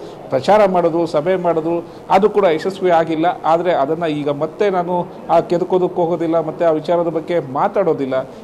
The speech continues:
ಈಗ ನಮ್ಮ ನಿಲುವು, ನಮ್ಮ ಹೋರಾಟ, ನಮ್ಮ ನಿರ್ಧಾರ ಮುಂದೆ ನಾವು ಯಾವ ಯಾವ ಚುನಾವಣೆಗಳಲ್ಲಿ ಅಭ್ಯರ್ಥಿಗಳನ್ನ ಕಣಕ್ಕಿಳಿಸ್ಬೇಕು, ಯಾವ ಅಭ್ಯರ್ಥಿಗಳನ್ನ, ಆ, ಯಾವ ಅಭ್ಯರ್ಥಿಗಳ ಪ್ರಚಾರ ಮಾಡಬೇಕು, ಜೊತೆಗೆ ಅಲ್ಲಿ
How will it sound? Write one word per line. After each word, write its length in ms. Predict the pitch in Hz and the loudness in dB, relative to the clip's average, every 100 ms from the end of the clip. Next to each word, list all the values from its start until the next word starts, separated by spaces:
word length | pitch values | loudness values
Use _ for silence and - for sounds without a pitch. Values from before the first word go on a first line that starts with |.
| - | -6
ಈಗ 120 | 147 | 0
ನಮ್ಮ 280 | 165 147 156 | 0 0 -2
ನಿಲುವು, 420 | 151 170 196 208 | -2 0 2 2
ನಮ್ಮ 260 | 202 147 151 | 0 -2 -4
ಹೋರಾಟ, 460 | 147 165 190 185 | -2 0 2 2
ನಮ್ಮ 280 | 185 175 160 | 0 -2 -6
ನಿರ್ಧಾರ 460 | 147 156 151 180 180 | -6 -6 0 2 2
ಮುಂದೆ 540 | 151 175 190 190 190 | -2 -4 0 -2 -2
ನಾವು 200 | 156 160 | -2 0
ಯಾವ 260 | 147 151 165 | 0 0 0
ಯಾವ 200 | 165 160 | 0 -2
ಚುನಾವಣೆಗಳಲ್ಲಿ 760 | 160 165 165 160 165 165 175 | -4 -6 -4 -4 -2 -2 -2
ಅಭ್ಯರ್ಥಿಗಳನ್ನ 720 | 165 143 151 165 165 160 165 | -4 -4 -2 -2 -2 -2 -4
ಕಣಕ್ಕಿಳಿಸ್ಬೇಕು, 800 | 156 160 170 170 170 180 175 196 - - - - | -6 -6 -8 -8 -6 -6 -4 -6 -8 -16 -20 -4
ಯಾವ 240 | 147 165 175 | 2 4 4
ಅಭ್ಯರ್ಥಿಗಳನ್ನ, 640 | 147 170 170 175 165 165 | 4 0 -2 -4 -4 -2
ಆ, 400 | 165 151 - 160 151 | -4 -4 -6 -4 -2
ಯಾವ 220 | 151 156 | 0 2
ಅಭ್ಯರ್ಥಿಗಳ 500 | 160 139 165 165 160 | 2 2 -2 -2 -2
ಪ್ರಚಾರ 400 | 160 156 143 175 | -2 -2 0 2
ಮಾಡಬೇಕು, 460 | 165 160 156 156 170 | 2 0 -2 -2 -2
ಜೊತೆಗೆ 340 | 170 208 208 - - - - | -2 0 -2 -4 -12 -12 -2
ಅಲ್ಲಿ 360 | 175 240 220 | 0 2 0